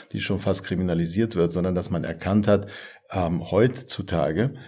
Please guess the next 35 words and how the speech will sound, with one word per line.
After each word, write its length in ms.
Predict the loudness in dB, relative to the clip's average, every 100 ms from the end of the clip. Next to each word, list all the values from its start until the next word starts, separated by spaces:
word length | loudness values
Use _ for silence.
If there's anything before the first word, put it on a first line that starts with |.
| -12
äh, 100 | -2
reden 320 | 0 4 4 4
wir 80 |
nicht 200 | 4 2
nur 140 | 4 4
über 160 | 4
den 220 | 2 0 -6
fünfzehnjährigen, 920 | 2 4 4 0 2 0 0 -2 -4
der 140 | -6
spielt, 400 | -4 0 2 2
sondern 240 | 0 0
natürlich 640 | 0 0 4 6 6 6 6
auch 240 | 4 4
über 260 | 0 2 4
Menschen, 460 | 4 2 4 4
die 80 | 4
in 100 | 4
unserem 300 | 6 8 8
Alter 320 | 6 2 0
sind 280 | 4 4 4
und 200 | 6 6
mit 120 | 6
ihren 220 | 4 0 2
Kindern 360 | 2 4 2
fifa 360 | 0 0 4 2
zocken 500 | 4 4 4 4 4
oder 280 | 4 2 2
Fortnite 520 | 4 4 4 2 2
spielen 400 | -2 0 2 2
oder 200 | 0 0
was 180 | 0 -2
auch 120 | 0
immer. 180 | 2 2
Das 160 | 2
heißt, 180 | 2 0